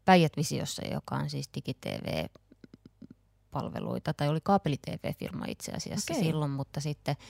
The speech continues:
Speaker 1: siinä aikana, kun, kun minä olin siellä töissä, niin tuli digi-T V Suomeen ja, ja tota noin, olin sitten sitä puuhastelemassa siinä mukana. Ja sitten ennen siis näitä tietysti olin, olin töissä opiskeluaikoina vaikka missä, olin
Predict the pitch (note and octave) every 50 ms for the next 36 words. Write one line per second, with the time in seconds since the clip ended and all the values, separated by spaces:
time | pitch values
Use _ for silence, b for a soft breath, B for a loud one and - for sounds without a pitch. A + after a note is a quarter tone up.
0 | B B B B B B B - E3+ E3+ D#3+ D3 D#3+ E3 D#3+ D#3 - D3 C#3 C#3
1 | C#3 - - C#3+ C#3+ B2+ - - - b b b b b b b b b - D3
2 | D#3+ D#3+ D#3+ D#3 D#3 D3+ D3 C#3+ C#3+ C#3+ C#3 C3 C3 C3+ - C#3 C3+ C3+ - -
3 | C3 C3 C3 - - - C#3+ C#3+ C3+ - D3 - D3 - - - D#2 - - B1+
4 | - D3 - C3 A#2+ - A#1+ - - - - - - - - _ - - D3 C#3
5 | - C#3 C3 - - C#3 C#3 C#3 C#3 C#3 D3+ C#3+ C#3 C#3 - D3 C#3 - - D3
6 | D3 C#3+ - D3 - - - - - D3 D#3+ - - - - - - F#3 E3+ -
7 | - F3+ - - - - F3+ E3+ - - _ _ - F3 - - - A3 A#3+ B3+
8 | - - _ _ _ _ _ - - D3+ C#3+ E3+ D#3+ - - D3+ B B B B
9 | B B B B - F3 F#3 F#3 F3+ F3 F3 E3 D#3+ F3 E3+ E3+ E3+ E3 - D3+
10 | - D3+ D3+ - - - D3+ D3+ D3+ D3+ D3 - - - - D3+ D3+ D3+ D3+ -
11 | - _ _ _ - - E3+ D#3+ D#3 - - C#3+ D3 - - D3 - - C#3+ C#3+
12 | C#3+ C#3 C#3 C#3 C#3 C3+ - C3+ C#3 C#3 C#3 C#3+ D3 C#3 - - D3 D3 D3 C#3+
13 | - - - - A2+ D3 C#3+ C3+ - -